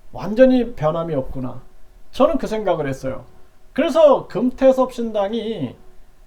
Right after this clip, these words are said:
정도전의 민본 정치를 실현해야 된다라는 거예요. 민본 정치가 뭡니까?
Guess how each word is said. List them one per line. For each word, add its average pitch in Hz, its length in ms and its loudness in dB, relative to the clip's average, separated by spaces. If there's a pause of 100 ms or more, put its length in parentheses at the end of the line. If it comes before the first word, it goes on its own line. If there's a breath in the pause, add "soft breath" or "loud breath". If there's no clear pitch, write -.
(120)
정도전의 269 1200 6 (1200)
민본 277 500 4
정치를 233 560 4
실현해야 233 460 2
된다라는 131 520 -8
거예요. 101 300 -16 (160)
민본 277 460 4
정치가 262 360 2
뭡니까? 156 640 -6